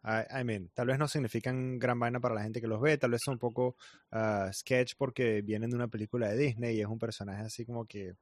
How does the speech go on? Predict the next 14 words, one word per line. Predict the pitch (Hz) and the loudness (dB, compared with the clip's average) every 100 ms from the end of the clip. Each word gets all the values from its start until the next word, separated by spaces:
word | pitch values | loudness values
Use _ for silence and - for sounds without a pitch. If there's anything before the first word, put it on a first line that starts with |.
| _ | _
bueno, | - 107 104 | -4 -4 -4
en | 101 | -4
general, | 107 104 101 110 117 | -2 0 0 0 0
no | 113 | -4
sé, | - 107 101 | -4 -4 -4
un | |
poco | 98 113 | -6 -8
comercializado | 117 117 104 95 98 - 123 113 | -4 -4 -4 -6 -4 0 2 0
y | |
no | 107 | -2
dice | 104 113 | -4 -4
gran | 107 104 | -6 -2
cosa, | 127 113 107 - - - - - | -2 0 -4 -8 -16 -20 -8 4
pero | 117 117 113 110 110 | 6 8 8 6 2